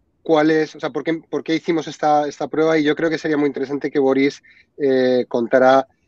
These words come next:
la parte más, más científica del, del ensayo, que es, eh, la que da, la que arroja resultados que son prometedores y que nos pueden dar algunas soluciones. Eh, simplemente como una introducción muy breve, desde Primavera Sound, cuando tuvimos que,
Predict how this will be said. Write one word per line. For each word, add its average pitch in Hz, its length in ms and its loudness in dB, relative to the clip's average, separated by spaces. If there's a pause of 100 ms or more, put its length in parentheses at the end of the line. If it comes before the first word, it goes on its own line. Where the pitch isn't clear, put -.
la 127 160 0
parte 131 340 2
más, 127 460 0
más 127 300 -8
científica 127 520 -4
del, 123 400 2
del 120 140 -4
ensayo, 120 480 2
que 123 140 2
es, - 180 -8 (640)
eh, 113 560 -2
la 117 160 -2
que 120 160 2
da, 117 480 4
la 120 100 0
que 127 120 0
arroja 123 580 2
resultados 123 580 0
que 117 120 -6
son 120 160 -4
prometedores 120 760 0 (300)
y 123 80 -8
que 123 120 -2
nos 120 200 2
pueden 127 320 4
dar 131 140 2
algunas 120 280 -2
soluciones. 107 580 -10 (540)
Eh, 123 360 4 (500)
simplemente 151 400 2
como 143 160 4
una 147 280 4
introducción 147 340 0
muy 143 140 4
breve, 147 320 4
desde 147 260 -2
Primavera 135 400 -6
Sound, 143 340 -8
cuando 127 460 -4
tuvimos 131 380 -8
que, 139 420 2